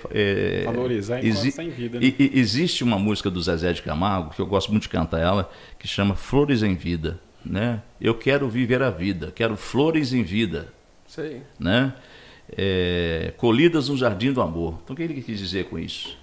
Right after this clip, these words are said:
Speaker 1: Né? Homenagear a pessoa, você é importante pra mim, mas em vida, cara. Não adianta depois estar no, no caixão, morreu, não adianta você falar nada que a pessoa não vai
Speaker 3: Uhum.
Speaker 1: sentir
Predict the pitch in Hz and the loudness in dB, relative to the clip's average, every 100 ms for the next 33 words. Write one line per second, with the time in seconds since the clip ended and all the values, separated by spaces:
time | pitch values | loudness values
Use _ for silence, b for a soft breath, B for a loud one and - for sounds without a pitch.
0 | - 95 123 123 - - - 202 143 143 | -14 -8 -6 -8 -14 -8 -6 -4 -2 -2
1 | 135 120 - - 120 120 - 185 185 151 | -2 -4 -6 -4 -4 -2 -2 -2 -2 -4
2 | - 127 143 - 104 82 110 123 B - | 0 0 0 -4 -4 -2 -2 -4 B -8
3 | 135 208 247 160 220 131 - 78 - b | -4 2 2 2 0 0 -2 -8 -12 b
4 | b b b b b - - _ - - | b b b b b -20 -20 _ -18 -14
5 | - 247 294 277 175 - 165 180 151 - | -8 -4 -4 -2 -4 -2 0 0 0 -2
6 | 151 135 135 - - - 147 143 101 98 | 0 0 -2 -4 -4 -4 -4 -2 -2 0
7 | 127 160 131 143 135 151 165 160 147 135 | 0 0 -2 -4 -6 -6 -6 -4 -2 0
8 | 107 139 147 156 139 170 160 113 143 135 | 0 -2 -4 -8 -8 -6 -4 -4 -2 -4
9 | B B B B 262 285 143 131 - 143 | B B B B -6 -2 0 0 0 -2
10 | 175 143 | -2 -4